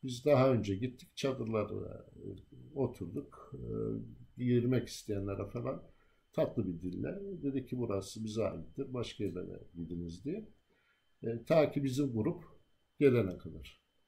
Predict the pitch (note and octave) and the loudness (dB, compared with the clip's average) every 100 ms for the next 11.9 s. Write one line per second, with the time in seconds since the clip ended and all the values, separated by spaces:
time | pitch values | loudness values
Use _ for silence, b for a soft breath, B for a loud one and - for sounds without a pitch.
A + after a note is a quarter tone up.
0 | - A2 G2+ A#2 G#2 G2+ A2 B2 F#2+ B2 | -12 -8 -2 0 2 2 2 0 0 -2
1 | D#3 - _ _ _ _ _ A#2 C3 C3 | -4 -10 _ _ _ _ _ 8 10 10
2 | A#2+ G2 - - - - - E2 E2 - | 8 2 -6 -10 -16 -10 -8 -8 -10 -16
3 | - - _ _ _ _ - G#2 G#2+ B2+ | -20 -20 _ _ _ _ -4 -4 2 2
4 | G#2+ G2+ - B2 - - A#2 A2 G#2 G#2+ | 4 2 0 -2 -4 -4 0 2 4 4
5 | G#2+ G2 G2 F#2+ - - - - - - | 4 2 0 -2 -8 -12 -12 -16 -20 -14
6 | - G#2+ G#2+ G2+ G2+ F#2+ - - A#2+ A2+ | -2 2 4 4 2 -4 -10 -16 -10 -4
7 | F#2 D#2+ - E2+ E2+ E2+ E2 F#2 - A2+ | -4 -4 -8 -10 -8 -8 -6 -6 -6 -10
8 | - - G2+ - F2+ F#2+ G2 G2 F2 F2 | -10 -6 -6 -6 -4 -4 -2 -4 -2 -4
9 | E2 D#2+ E2 D#2 D#2 - D2 _ _ _ | -6 -10 -12 -12 -14 -16 -20 _ _ _
10 | _ _ _ _ _ _ _ _ _ - | _ _ _ _ _ _ _ _ _ -20
11 | B B B B B _ _ _ G#2+ | B B B B B _ _ _ 4